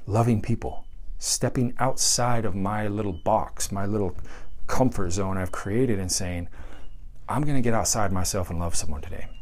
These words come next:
I'm gonna take five, ten minutes today to step outside myself and do an act of kindness, generosity, encourage somebody, listen to somebody."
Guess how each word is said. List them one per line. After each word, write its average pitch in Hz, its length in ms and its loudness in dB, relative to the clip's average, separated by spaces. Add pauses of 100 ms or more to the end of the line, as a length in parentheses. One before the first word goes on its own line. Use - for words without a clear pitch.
(360)
I'm 107 160 0
gonna 151 160 2
take 151 220 2
five, 131 320 2
ten 113 220 4
minutes 113 260 2
today 90 240 0
to 78 60 -2
step - 360 0
outside 101 460 0
myself 85 420 2
and 85 100 0
do 98 120 -2
an 87 80 -4
act 98 260 -4
of - 140 0
kindness, 90 500 -4 (380)
generosity, 95 960 0 (100)
encourage 110 720 0
somebody, 73 560 -2 (200)
listen 113 600 4
to - 140 -2
somebody." 76 640 -2